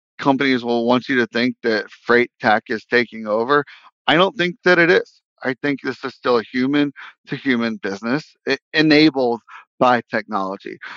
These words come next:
There's no doubt that we've gotten more efficient in certain areas. And I think in many ways, logistics has become a more desirable job. I think it's allowed people to be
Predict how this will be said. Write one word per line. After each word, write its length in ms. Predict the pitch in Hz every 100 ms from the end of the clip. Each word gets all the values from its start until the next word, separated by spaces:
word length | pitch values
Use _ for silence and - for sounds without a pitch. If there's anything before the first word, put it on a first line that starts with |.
| -
There's 300 | - 180 170 180
no 480 | 190 220 226 214 202 _ -
doubt 260 | 131 110 - _
that 140 | 135 127
we've 240 | 131 123
gotten 380 | 139 123 127 120
more 280 | 135 135 117
efficient 560 | - - 120 - 69 _ _ - - _ _
in 140 | 127 117
certain 320 | 135 110 101
areas. 420 | 107 92 92 _ 170
And 120 | 165
I 100 | 170
think 220 | 220 208 - - - _
in 160 | 131 143
many 260 | 151 185 185
ways, 580 | 143 131 123 127 - _ 127
logistics 480 | 135 147 135 131 -
has 120 | 123
become 360 | - 135 135 123
a 80 | 117
more 320 | 117 123 120
desirable 920 | 101 113 104 101 113 143 165 185 185 -
job. 400 | 175 170 185 208 _ _ _ 135
I 20 |
think 160 | 160
it's 120 | 151 135
allowed 420 | 123 127 139 -
people 240 | 143 143 -
to 80 | 123
be 320 | 127 127